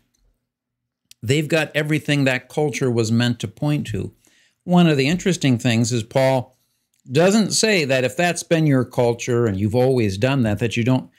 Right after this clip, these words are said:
you have to stop doing that. You know, it's, traditions are a wonderful thing, and he wasn't against if you're a Jew and you want to keep doing your Jewish things,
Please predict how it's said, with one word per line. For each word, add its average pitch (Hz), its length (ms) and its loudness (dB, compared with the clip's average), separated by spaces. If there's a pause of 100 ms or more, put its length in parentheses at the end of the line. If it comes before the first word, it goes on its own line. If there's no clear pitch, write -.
(140)
you 110 80 -10
have 131 240 -2
to 95 80 -8
stop 120 380 -4
doing 151 280 0
that. - 260 -6
You 151 80 2
know, 117 200 2
it's, - 180 -6 (560)
traditions 156 560 0
are 127 280 0
a 139 80 -2
wonderful 135 440 0
thing, 123 360 -2
and 101 120 0
he 123 120 0
wasn't 135 400 0
against 117 480 -2
if - 180 -8
you're 139 260 2
a 143 60 -2
Jew 120 360 2
and 113 120 2
you 117 100 0
want 139 180 0
to 135 40 -4
keep - 400 -8
doing 127 300 0
your 113 140 0
Jewish 113 460 -2
things, 156 440 -2